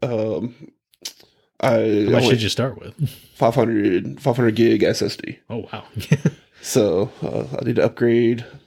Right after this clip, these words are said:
Speaker 1: that a little bit. I'd like to put a, put at least a terabyte in there. Uh, I wanna add another sixteen gigs of ram. <clears throat> And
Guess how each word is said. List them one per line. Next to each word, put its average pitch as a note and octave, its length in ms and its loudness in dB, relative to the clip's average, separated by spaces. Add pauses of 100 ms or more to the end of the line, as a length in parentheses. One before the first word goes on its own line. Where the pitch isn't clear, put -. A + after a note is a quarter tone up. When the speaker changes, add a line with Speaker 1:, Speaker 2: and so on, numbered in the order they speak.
(120)
Speaker 1:
that A#2+ 280 2
a A#2 40 2
little A2+ 240 0
bit. A#2 440 -2 (480)
I'd A#2+ 120 -2
like B2+ 100 2
to B2+ 80 -4
put C3 140 2
a, A2+ 180 4
put - 280 -2
at C3 80 0
least D3 180 4
a C3 40 0
terabyte A#2 540 2
in A2+ 180 2
there. A2 400 -2 (540)
Uh, A#2+ 180 0
I A#2 40 0
wanna B2 200 2
add B2 240 4
another A#2+ 240 2
sixteen A#2 460 -4
gigs A#2 220 -2
of A2+ 140 0
ram. A#2+ 560 0 (880)
<clears throat> D#3 320 2
And B2 580 2